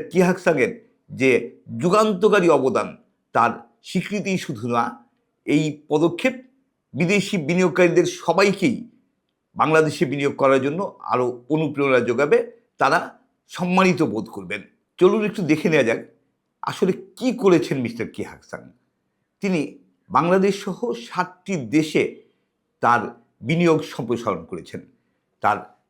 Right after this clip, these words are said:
প্রতিষ্ঠান রয়েছে বাংলাদেশ ছাড়াও ভারত,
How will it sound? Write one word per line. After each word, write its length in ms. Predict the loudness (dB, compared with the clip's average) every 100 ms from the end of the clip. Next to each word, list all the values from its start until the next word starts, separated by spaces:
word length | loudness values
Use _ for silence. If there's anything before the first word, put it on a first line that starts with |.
| _ _
প্রতিষ্ঠান 380 | -4 -4 0 0 2
রয়েছে 260 | 0 0 -4 -4 -14 _ _ _ _ -2
বাংলাদেশ 360 | 0 4 2 0
ছাড়াও 260 | 0 0 0 -4 -14 _ _ _
ভারত, 360 | -2 2 0